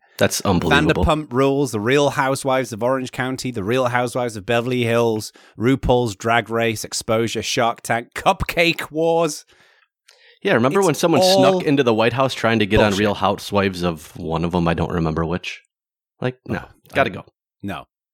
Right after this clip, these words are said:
Speaker 2: Catfish, that's another <laughs> one. There's, like, My Thousand-pound Sisters, <laughs> whatever it is. It's like, it's, it's just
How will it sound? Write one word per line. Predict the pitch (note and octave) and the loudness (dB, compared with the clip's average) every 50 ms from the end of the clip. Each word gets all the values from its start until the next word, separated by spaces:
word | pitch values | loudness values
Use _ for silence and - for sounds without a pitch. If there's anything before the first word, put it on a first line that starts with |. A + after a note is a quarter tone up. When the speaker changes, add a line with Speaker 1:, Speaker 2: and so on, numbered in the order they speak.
| _ _ - | _ _ -10
Speaker 2:
Catfish, | - - D3 D#3+ - - - D#3+ F3 G3 F3 - - - _ _ _ - | -4 -2 -2 -2 -2 -2 0 0 0 0 0 -4 -8 -10 _ _ _ -8
that's | - C3+ - - | -8 -6 -2 0
another | C#3+ A2+ A#2+ C#3 D#3 | 0 2 2 0 0
<laughs> | |
one. | C#3+ G#2 - - - C3 - - _ _ _ - - _ _ _ - - _ - - - - - - - - - - _ - B2+ A#2+ C3 C#3+ - - - - - | -2 -4 -4 -2 -2 -2 -4 -4 _ _ _ -20 -20 _ _ _ -20 -20 _ -16 -14 -14 -12 -14 -14 -16 -18 -20 -20 _ -12 -6 -6 -6 -6 -8 -16 -20 -12 -4
There's, | - D#3 - | -4 -2 0
like, | G#3 G#3+ - | 0 0 0
My | B2+ B2 B2 A#2 | 0 -2 -2 -2
Thousand-pound | - - C#3+ C3 C#3 C#3+ - - C#3+ C3+ - - C3+ C3 C3 B2+ - | 0 0 2 2 2 0 0 -2 -4 -2 -2 -2 -2 -2 -2 -2 -4
Sisters, | - - A#2 - - C#3 B2+ C3+ - - - - - _ _ - | -2 -2 -4 -4 -2 -2 -2 -2 -2 -2 -6 -8 -16 _ _ -20
<laughs> | - - - | -20 -16 -8
whatever | - E3+ C#3+ - - D#3 - - - C#3+ | -6 -4 -4 -2 -2 -2 -2 -2 -8 -6
it | - - - C#3+ | -8 -6 -4 -4
is. | A#2 - - - - _ | -4 -4 -6 -10 -12 _
It's | - D3+ - - - - | -14 -14 -12 -12 -6 0
like, | A#2+ A#2+ A#2+ C3 - - - _ _ _ _ _ _ _ _ _ _ _ - - - - - - - | 0 0 0 0 -8 -12 -20 _ _ _ _ _ _ _ _ _ _ _ -20 -18 -16 -16 -12 -4 0
it's, | F#3+ G3+ - - - | 0 0 0 -2 -2
it's | A3+ G3 - - | -2 -2 -2 -2
just | _ - - - F#3 F#3+ E3+ - - - | _ -8 -2 0 2 2 0 0 -8 -18